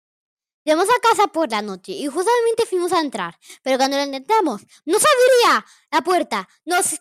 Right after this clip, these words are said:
quedamos encerrados. De repente, Papá Noel se acordó que tenía un teléfono para poder contactar con los elfos.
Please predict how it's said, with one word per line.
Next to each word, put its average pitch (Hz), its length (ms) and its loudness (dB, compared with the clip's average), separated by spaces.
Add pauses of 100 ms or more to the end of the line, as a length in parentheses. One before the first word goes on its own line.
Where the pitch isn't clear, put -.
quedamos 403 300 0 (160)
encerrados. 427 920 0 (180)
De 277 160 -4
repente, 415 420 -4
Papá 302 260 -2
Noel 370 160 -4
se 370 100 -4
acordó 311 380 -4
que 349 120 -8
tenía 294 260 -6
un 311 80 -6
teléfono 302 400 -6
para 254 160 -6
poder 214 260 -8
contactar 240 540 -8
con 254 140 -6
los 196 160 -10
elfos. 180 320 -16